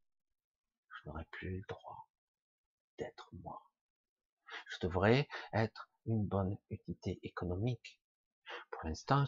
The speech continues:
tout ce que j'ai le droit de faire, c'est de travailler et de la fermer. Et j'aurai le droit de travailler et de ne pas fréquenter des gens.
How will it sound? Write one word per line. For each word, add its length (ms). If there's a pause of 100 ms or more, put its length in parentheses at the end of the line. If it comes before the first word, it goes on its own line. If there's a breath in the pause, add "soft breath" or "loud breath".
tout 100
ce 100
que 100
j'ai 120
le 60
droit 240
de 80
faire, 260
c'est 140
de 80
travailler 600 (520)
et 220
de 100
la 80 (120)
fermer. 500 (460 loud breath)
Et 140
j'aurai 240
le 40
droit 200
de 100
travailler 640 (360)
et 120 (100)
de 60
ne 80
pas 260
fréquenter 640
des 100
gens. 240